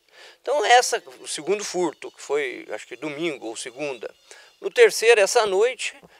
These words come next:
é, como já não tinha as câmaras externas, nós não colocamos de novo. Ficou com muita tranquilidade, ele arrebentou o vitrô, como você viu, o dano muito grande, quer dizer, ele ficou aqui quase que quinze minutos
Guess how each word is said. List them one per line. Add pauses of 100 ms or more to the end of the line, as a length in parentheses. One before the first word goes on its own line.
(160)
é,
como
já
não
tinha
as
câmaras
externas,
nós
não
colocamos
de
novo. (640)
Ficou
com
muita
tranquilidade, (360)
ele
arrebentou
o
vitrô,
como
você
viu,
o
dano
muito
grande,
quer
dizer, (300)
ele
ficou
aqui
quase
que
quinze
minutos